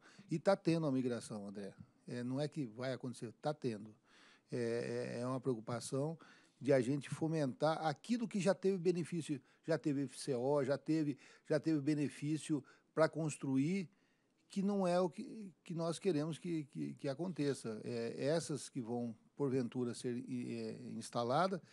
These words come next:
essas vão ter que buscar os novos meios. E uma geração, é, principalmente se falando em, em hídrica, ela não se viabiliza em dois meses, né? Ela vai demorar anos pra se viabilizar.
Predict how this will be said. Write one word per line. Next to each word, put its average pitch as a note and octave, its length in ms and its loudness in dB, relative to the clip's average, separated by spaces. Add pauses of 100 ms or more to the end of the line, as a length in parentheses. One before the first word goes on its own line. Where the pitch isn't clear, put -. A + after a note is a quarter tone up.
(400)
essas C3+ 360 2
vão E3+ 160 2
ter E3 120 0
que D3+ 60 -6
buscar D3+ 320 -2
os D3+ 140 0
novos D#3 320 -2
meios. B2+ 380 4 (340)
E G3 100 2
uma A3+ 180 6
geração, C#3+ 640 4
é, A#2+ 280 2 (160)
principalmente B2+ 640 -2
se - 160 -10
falando A#2 460 -4 (560)
em, A#2 400 0
em A#2 220 0 (100)
hídrica, F3 280 -2
ela B2 180 2
não E3+ 260 0
se F#3 320 -4
viabiliza D#3 720 0
em E3+ 300 -6
dois D#3 260 0
meses, A#2 340 0
né? B2 320 -2 (420)
Ela A2+ 160 -6
vai G#2+ 140 -6
demorar B2+ 640 -2 (540)
anos B2+ 360 2
pra A2+ 200 -6
se - 200 -8
viabilizar. A#2 580 -4